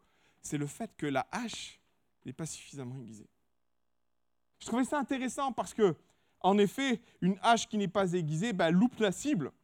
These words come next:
elle dévie, mais elle blesse. Et finalement, à force, à force, une lame qui n'est pas aiguisée, ben, elle perd son tranchant et, et finalement, l'une des parties de,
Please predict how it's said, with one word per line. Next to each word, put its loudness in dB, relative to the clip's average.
elle 4
dévie, 6
mais -2
elle 0
blesse. -10
Et 0
finalement, 0
à 0
force, 0
à -2
force, -4
une -2
lame -2
qui -12
n'est -2
pas -2
aiguisée, -4
ben, 2
elle 0
perd 0
son -8
tranchant -4
et, -2
et 0
finalement, 0
l'une 0
des 0
parties 0
de, -2